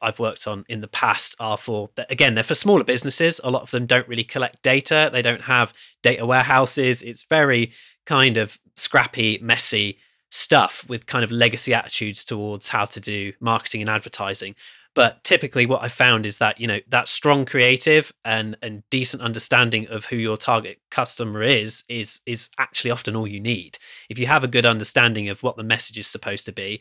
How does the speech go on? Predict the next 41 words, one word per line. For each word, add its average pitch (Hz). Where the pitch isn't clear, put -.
who 160
you're 139
trying 120
to -
actually 117
communicate 110
to, 87
you 120
don't 156
need 131
to -
overcomplicate 113
it -
by 104
having 107
lots 110
of 107
different 104
test -
and 120
learn 107
style 107
messaging, 110
you 107
know, 98
and 107
sometimes 139
the 123
budget 113
just -
isn't 113
there. 104
So 185
especially -
for 123
small 135
businesses, 101
they 120
can't 117
actually 110
afford 117